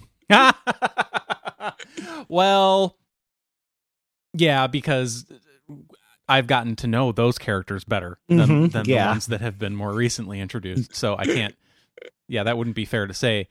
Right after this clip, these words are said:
Speaker 1: I don't know. It's a toss-up between Mark and Andrew, I think.
Speaker 2: Oh, that's awesome. <laughs>
Speaker 1: Um, I kinda didn't like Mark the first time around, but on the second listen, he's, he's,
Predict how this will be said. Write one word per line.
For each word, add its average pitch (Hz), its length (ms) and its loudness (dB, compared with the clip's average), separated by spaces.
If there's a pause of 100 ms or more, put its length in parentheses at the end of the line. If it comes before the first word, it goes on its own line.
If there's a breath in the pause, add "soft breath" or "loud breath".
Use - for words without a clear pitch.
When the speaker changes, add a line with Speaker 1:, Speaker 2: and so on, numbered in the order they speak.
(320)
Speaker 1:
I 143 120 2
don't 208 120 2
know. 269 160 2
It's 135 180 0
a 143 100 0
toss-up 139 440 -2
between 135 440 -4
Mark 120 280 -4
and 127 80 -2
Andrew, 123 300 -6
I 92 100 -8
think. 151 280 -6 (680)
Speaker 2:
Oh, 110 240 0
that's 165 200 2
awesome. 87 480 -2
<laughs> 101 360 -6
Speaker 1:
Um, 131 540 2 (240)
I 131 80 -2
kinda 233 340 4
didn't 160 360 0
like 135 260 0
Mark 131 420 0 (120)
the 117 120 -6
first - 360 -2
time 185 260 -2
around, 185 440 0 (380)
but 139 140 4
on 139 160 4
the 120 60 0
second 127 400 0
listen, 214 500 2 (580)
he's, 143 240 0
he's, 131 280 0